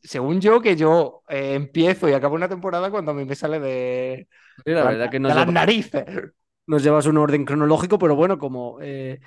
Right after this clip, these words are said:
Speaker 2: como bien dices, si esto es una tercera temporada, yo, eh, vengo completamente implicado. Me he comprado un micrófono, incluso para creerme podcaster.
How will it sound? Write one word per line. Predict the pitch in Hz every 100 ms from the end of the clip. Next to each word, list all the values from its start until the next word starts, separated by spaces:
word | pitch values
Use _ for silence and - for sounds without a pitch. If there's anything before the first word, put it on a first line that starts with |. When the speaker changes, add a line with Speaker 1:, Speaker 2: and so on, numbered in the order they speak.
| - _ _ _
Speaker 2:
como | 156 135 127
bien | 139
dices, | 147 147 143 139
si | 143
esto | 143 156
es | 127
una | 147
tercera | 151 147
temporada, | 147 143 143 143 151 175
yo, | 147 139 143
eh, | 143
vengo | 127 151 147
completamente | 156 165 135 143 143 135
implicado. | 131 131 143 143 160
Me | 170
he |
comprado | 151 147 151 143 139 139 139
un | - 175
micrófono, | 165 165 160 160 160 190 202 269
incluso | 190 156 151 175
para | 160 151
creerme | 147 147 151 143
podcaster. | 147 _ 160 143 - 190 277